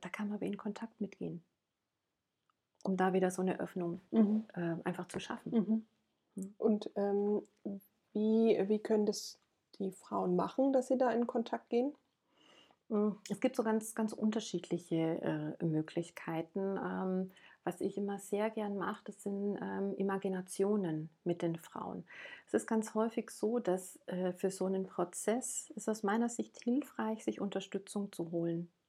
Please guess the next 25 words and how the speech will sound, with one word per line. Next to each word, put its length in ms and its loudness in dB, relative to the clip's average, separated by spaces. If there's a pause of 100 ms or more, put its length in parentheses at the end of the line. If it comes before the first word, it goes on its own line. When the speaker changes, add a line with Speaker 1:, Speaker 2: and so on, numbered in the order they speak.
Speaker 1:
Entweder 240 0
durch 180 2
einen 120 0
Coach, 340 2
eine 80 -4
Therapeutin, 720 2
eine 120 -2
Trauerbegleiterin, 1200 0 (800)
weil 180 2
wir 160 4
oft, 400 0
ähm, 500 2 (440)
an, 160 0
an 160 0
diesen 380 -2
Punkt, 380 4
an 140 -2
diesen 260 -4
Schmerz 580 0
in 80 0
unserem 320 -4
Herz 400 -8
alleine 400 2
nicht 200 -2
hinkommen. 640 -6